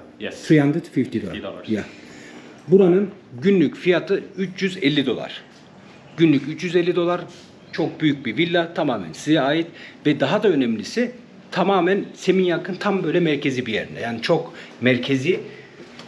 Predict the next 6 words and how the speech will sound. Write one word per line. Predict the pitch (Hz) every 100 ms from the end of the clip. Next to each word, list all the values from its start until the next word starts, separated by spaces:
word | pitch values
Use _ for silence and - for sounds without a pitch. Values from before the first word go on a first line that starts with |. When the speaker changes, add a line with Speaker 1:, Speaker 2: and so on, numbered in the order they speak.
| - - - - - - -
Speaker 2:
Burayı | 185 180
kiraladığınız | 165 175 165 170 190 180
zaman | 135 143
kaç | 165 202 -
kişi | - -
kalacağınızı | 165 127 117 117 127 185